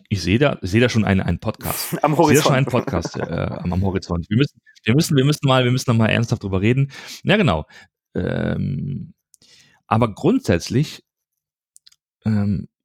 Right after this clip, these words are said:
Speaker 1: machen sie halt einen ganz smarten Move. Ich meine, sie sind ja immer so in der Situation, dass, also, oder, ja, aus dem laufenden Geschäft das jetzt zu stemmen, das ist ja schon mal eine, eine Aufgabe. Sie haben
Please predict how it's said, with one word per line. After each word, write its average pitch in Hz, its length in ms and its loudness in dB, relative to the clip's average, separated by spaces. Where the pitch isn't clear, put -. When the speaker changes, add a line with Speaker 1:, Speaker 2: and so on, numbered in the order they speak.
Speaker 1:
machen 110 460 -2
sie 147 160 2
halt 139 480 0
einen - 200 -4
ganz 117 360 -2
smarten 117 480 2
Move. 127 260 2
Ich 110 60 0
meine, 113 120 4
sie 110 140 0
sind 120 160 0
ja 107 340 2
immer 117 220 0
so 110 120 -2
in 104 100 4
der 104 160 4
Situation, 107 480 -2
dass, 101 180 -2
also, 90 280 -4
oder, - 340 -2
ja, 98 220 -2
aus 107 140 -4
dem 101 140 2
laufenden 107 300 0
Geschäft 101 360 -2
das - 140 -2
jetzt - 120 -4
zu 92 80 -4
stemmen, 135 380 2
das - 180 -6
ist 98 120 -6
ja 104 80 0
schon 101 160 0
mal 95 100 4
eine, 90 240 2
eine - 100 -4
Aufgabe. 117 440 0
Sie 104 80 0
haben 107 220 2